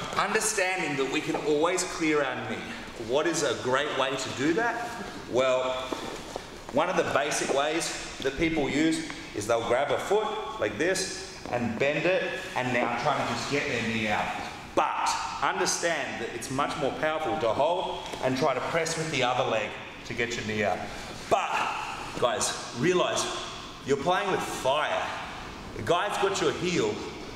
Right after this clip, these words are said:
You better, like, have a reason why you're not gonna tap. Because if he's got your heel, you're always at risk, especially if the guy's a bit of a spaz. So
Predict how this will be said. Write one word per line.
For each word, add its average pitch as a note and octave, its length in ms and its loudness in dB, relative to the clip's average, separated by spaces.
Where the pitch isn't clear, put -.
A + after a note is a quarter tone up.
You D#3 140 0
better, C#3 500 2
like, A#2 160 0
have C3 220 2
a A#2 40 4
reason A2+ 380 0
why A#2 120 4
you're G#2+ 180 0
not A#2+ 240 0
gonna A#2 200 -2
tap. - 420 -2
Because A2+ 220 -6
if A2 80 -6
he's D#3 160 0
got D3 220 0
your C3 100 0
heel, A#2 240 -2
you're A#2+ 220 -2
always E3 320 4
at D#3 80 -2
risk, - 340 0
especially E3+ 380 0
if F3 100 -2
the D3+ 60 -2
guy's B2+ 260 0
a A2+ 80 -4
bit C3 100 0
of A#2+ 80 0
a G2+ 60 -4
spaz. F2+ 460 -2
So - 220 2